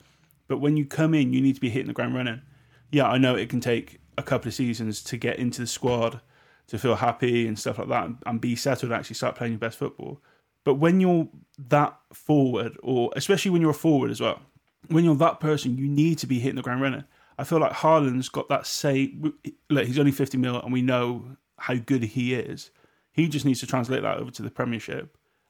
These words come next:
And if he can do that, he's kind of got the pressure of the big money signing without being the big money signing at the moment. I know he obviously costs over fifty mil,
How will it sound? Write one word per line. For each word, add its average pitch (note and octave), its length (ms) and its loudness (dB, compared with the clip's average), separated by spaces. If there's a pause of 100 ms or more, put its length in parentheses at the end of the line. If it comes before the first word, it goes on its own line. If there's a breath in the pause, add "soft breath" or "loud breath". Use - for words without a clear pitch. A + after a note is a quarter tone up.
And B2+ 340 -2
if C#3 140 -6
he D3+ 100 0
can C3 140 -2
do D3+ 240 2
that, G#2+ 220 -4 (100)
he's C#3 160 -6
kind E3 240 2
of D#3+ 60 0
got D3+ 160 -2
the C3+ 100 -4 (400)
pressure D#3 440 -2
of A#2 180 -6
the C3 80 -6
big B2+ 280 -2
money B2 200 2
signing C3 580 -2 (440)
without C#3+ 320 2
being C3+ 260 6
the A#2+ 40 2
big A#2+ 160 2
money A#2 200 2
signing C3 260 2
at G#2+ 80 -8
the A2+ 80 -8
moment. G#2 120 -10
I - 100 -2
know C3+ 240 6
he B2+ 80 4
obviously A#2 280 -4
costs B2 220 -2
over A#2 160 -2
fifty B2+ 260 -10
mil, B2 260 -6